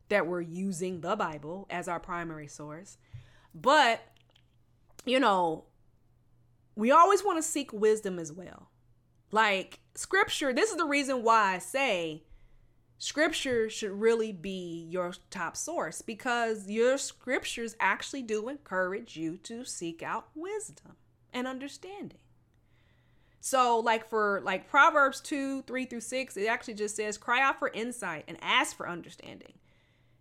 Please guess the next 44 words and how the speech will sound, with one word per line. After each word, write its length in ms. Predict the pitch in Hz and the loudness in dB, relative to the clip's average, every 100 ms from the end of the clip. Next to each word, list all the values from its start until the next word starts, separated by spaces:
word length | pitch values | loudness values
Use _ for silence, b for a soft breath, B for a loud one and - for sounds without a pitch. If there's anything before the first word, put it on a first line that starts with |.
| _ | _
This 140 | 208 226 | 2 2
is 100 | 247 | 2
to 120 | 262 | -2
God, 540 | 208 202 214 254 302 - _ _ - | 2 6 6 4 -2 -10 _ _ -8
and 160 | 185 | -2
God 260 | 196 220 254 | 4 6 6
may 160 | 233 | 4
actually 280 | 226 233 254 | 4 2 -2
direct 380 | 220 202 202 - | 0 2 2 0
you 60 | 233 | -10
to, 260 | - 196 | -6 -4
like, 160 | 175 165 | -4 -6
a 60 | - | -8
counselor 500 | 196 202 214 247 302 | -8 -6 -4 -4 -4
or 140 | 165 | -4
a 60 | 165 | -4
therapist. 520 | 160 185 208 285 294 | -4 -4 -4 -6 -6
You 80 | 214 | -4
never 240 | 196 185 | -4 -4
know. 340 | 175 160 240 - b b b | -6 -8 -8 -12 b b b
"Search 320 | b - 277 - | b 4 4 4
for 160 | 294 | -2
them 320 | 269 269 277 | 0 0 0
as 240 | 269 202 190 | -2 -2 -2
you 380 | 208 214 214 - | -6 -8 -10 -12
would 340 | 185 233 240 240 | 0 4 4 4
for 100 | 202 | -6
silver. 680 | - 254 254 220 185 104 - | -2 2 2 4 0 -2 -8
Seek 360 | - 269 269 | -6 -6 -6
them 200 | 247 214 | -6 -4
like 200 | 202 170 | -4 -4
hidden 300 | - 254 269 | -4 -4 -4
treasures. 680 | 277 240 240 175 147 - - _ _ _ _ _ _ - | -4 -2 -2 -2 -10 -14 -20 _ _ _ _ _ _ 0
Then 240 | 277 415 | 2 4
you 100 | 359 | 4
will 120 | 320 | 2
understand 480 | 262 240 233 240 233 | 0 -2 -4 -4 -2
what 100 | 208 | -4
it 100 | 190 | -4
means 280 | 202 214 202 | -4 -4 -6
to 120 | 202 | -10
fear 320 | 185 - 233 | -12 -2 0
the 60 | 254 | 2
Lord, 460 | 247 208 165 - | 2 0 -2 -8